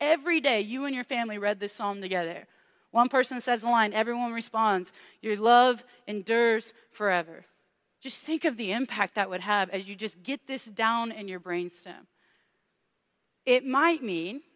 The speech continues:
that when you have a moment and you think to yourself, "I've disappointed God, God is fed up with me,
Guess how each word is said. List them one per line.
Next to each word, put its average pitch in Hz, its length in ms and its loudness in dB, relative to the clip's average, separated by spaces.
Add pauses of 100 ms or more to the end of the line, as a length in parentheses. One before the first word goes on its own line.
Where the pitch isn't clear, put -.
(1160)
that 226 120 0
when 240 100 -4
you 302 80 0
have 277 100 0
a 247 60 -4
moment 214 520 -4
and 208 100 -6
you 240 60 -6
think 233 260 -8
to - 80 -8
yourself, 190 440 -4
"I've 170 160 -18
disappointed 214 540 -12
God, 190 360 -6 (500)
God 185 180 -4
is 170 160 -10
fed 196 220 -6
up 202 140 -2
with 202 100 -10
me, 190 240 -10